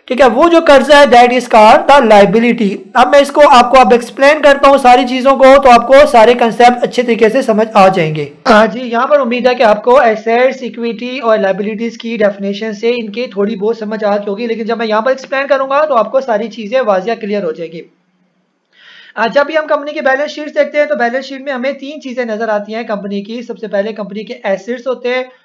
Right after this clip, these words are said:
और दूसरे नंबर पर company की equity और इसके बाद जो है liability। इस equation को जो है वो बिल्कुल आपने अपने जहन में रखना है। ये बिल्कुल basic equation है, आ, फाइनेंस को समझने के लिए और company की statement को समझने के लिए।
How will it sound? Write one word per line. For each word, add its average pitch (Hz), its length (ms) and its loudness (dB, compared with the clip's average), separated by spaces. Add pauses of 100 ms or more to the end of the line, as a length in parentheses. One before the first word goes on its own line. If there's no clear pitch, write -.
(180)
और 262 160 -2
दूसरे 240 220 -6
नंबर 233 220 -6
पर 233 180 -8
company 220 340 -10
की - 220 -16
equity 254 600 -14
और 277 220 -2
इसके 233 280 -12
बाद 214 280 -4
जो 214 120 -6
है 247 180 -4
liability। 185 600 -10 (1300)
इस 302 200 -14
equation 269 500 -6
को 247 140 -4
जो 233 140 -4
है 254 80 0
वो 247 120 -6
बिल्कुल 277 300 -10
आपने 226 300 -4
अपने 240 300 -10
जहन 233 240 -8
में 240 100 -8
रखना 208 260 -10
है। 233 160 -10
ये 240 140 -6
बिल्कुल 277 500 -14
basic 226 380 -10
equation 226 540 -8
है, 233 340 -6 (260)
आ, 220 60 -4
फाइनेंस 220 500 -8
को 254 100 -8
समझने 226 340 -12
के 202 160 -10
लिए 202 320 -8
और 240 120 -6
company 214 340 -12
की 214 160 -10
statement 220 460 -10
को 220 80 -8
समझने 208 300 -12
के 202 140 -10
लिए। 226 360 -8